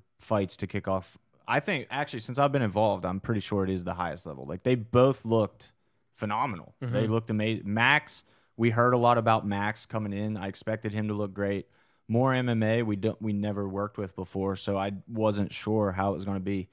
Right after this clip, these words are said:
Speaker 1: Dude, Jason was more than game, looked very good, very comfortable. We said it after the bout. Very unfortunate that more M M A went oh for four on the night, because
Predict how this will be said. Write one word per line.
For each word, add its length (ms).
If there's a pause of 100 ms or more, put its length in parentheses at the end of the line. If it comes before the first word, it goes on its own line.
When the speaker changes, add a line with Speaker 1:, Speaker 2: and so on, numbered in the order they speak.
(480)
Speaker 1:
Dude, 220
Jason 500
was 260
more 500
than 220
game, 260
looked 200
very 320
good, 320
very 260
comfortable. 600
We 160
said 220
it 160
after 280
the 80
bout. 360 (500)
Very 280
unfortunate 840
that 140
more 280
M 100
M 160
A 240
went 340 (160)
oh 180
for 140
four 360
on 100
the 80
night, 340
because 720